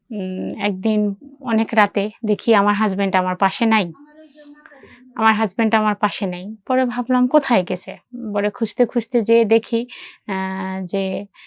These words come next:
আহ, আমার ভাসুরের, উম, ঘরের পাশে দিয়েই মানে যাচ্ছিলাম খুঁজতে। দেখি, আহ, কেমন জানি একটা আওয়াজ হচ্ছে কোকানোর, কোহানোর। এই আওয়াজ, শব্দ শুনে, শব্দ শুনে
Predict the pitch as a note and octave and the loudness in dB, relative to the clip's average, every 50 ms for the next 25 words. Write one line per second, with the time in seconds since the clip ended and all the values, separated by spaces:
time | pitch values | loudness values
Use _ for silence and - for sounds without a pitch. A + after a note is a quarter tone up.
0 | - - _ _ - G3 G3+ G3 G3 G3+ G#3+ A3 - F#3+ G3+ G3+ G3 F#3+ F3+ F#3+ | -20 -20 _ _ -12 -10 -8 -8 -8 -10 -10 -12 -8 -4 -2 -2 -2 -2 -2 -2
1 | G3+ G#3 - - B3 A#3 A#3 A3+ G#3+ G3+ G3+ G#3+ A#3 - _ _ - G#3 G3+ G3 | -4 -2 0 0 2 4 4 4 2 0 -2 -6 -12 -14 _ _ -8 -6 -4 -4
2 | F#3+ F3 - F3 G#3 G#3+ A3 G#3+ - A3 G#3 G3+ - - - G#3+ G#3 G3 F#3+ - | -6 -6 -4 -2 0 0 0 0 2 2 2 2 0 0 0 0 0 0 -2 -6
3 | _ _ _ _ - G3+ G#3+ A3+ A#3+ A#3 A3+ G#3+ G3+ F#3+ F#3+ F#3 F3+ F3+ - G3 | _ _ _ _ 0 2 2 4 2 2 2 2 0 0 -2 -4 -4 -4 -4 -4
4 | F#3+ - - - F#3+ F3+ E3+ F3 E3 - - G#3 F3+ - - - F3 F#3 - - | -4 -4 -4 -4 -4 -4 -6 -8 -10 -6 -4 -4 -4 -4 -4 -8 -10 -12 -14 -16
5 | - - - - _ - B3 C#4 C4+ - C#4 B3+ A3 A3+ - _ - - - - | -20 -20 -20 -20 _ -2 -2 -2 0 2 2 2 2 0 -4 _ -20 -20 -20 -18
6 | _ - G3 G3 G3+ - - C#4 C#4 C#4+ C#4 C#4 C#4+ C4+ C#4 C4+ C4 - C4+ A#3+ | _ -8 -6 -6 -4 0 2 4 6 6 8 8 8 6 6 4 2 0 -2 0
7 | G#3 G3 G#3+ A#3 B3 G#3+ - G#3 F3 - - F#3+ F3 E3+ - - G#3+ - - F#3+ | 2 4 4 4 4 4 2 -2 -6 -4 -4 -6 -6 -4 -2 -2 -2 0 0 0
8 | F#3+ F3+ E3+ D#3+ - - - _ _ _ _ - - B3+ A#3 A3 A3 G#3+ F3+ F3+ | -2 -2 -4 -8 -12 -16 -20 _ _ _ _ -4 0 2 2 2 2 0 -2 -2
9 | F3 D#3+ - - - - - - - - - - - A3 G#3 G#3 G#3 G#3 G#3+ G3 | -6 -8 -12 -18 -20 -20 -20 -20 -20 -20 -20 -10 -4 0 2 4 4 2 2 2
10 | G3+ A3 A3 G#3+ G#3+ G#3+ G#3 G3 - - - _ _ _ - - - - G#3+ F#3+ | 4 4 6 6 4 4 2 -2 -6 -10 -14 _ _ _ -12 -4 0 2 2 2
11 | F#3+ F#3 G3+ A3 G#3 - - A#3+ A3 G#3 G#3 G#3+ G#3+ A3 - _ _ _ _ _ | 2 2 2 2 2 2 2 2 2 2 2 0 -2 -4 -8 _ _ _ _ _
12 | _ _ _ - - _ - - - - - - - _ - - - B3+ A3+ G3 | _ _ _ -20 -20 _ -20 -20 -20 -20 -20 -20 -20 _ -10 -2 2 2 2 4
13 | F#3+ A3 B3 A#3 - - A#3+ A#3 A#3+ C4 C#4+ E4 | 4 4 4 4 4 2 2 2 2 2 0 -2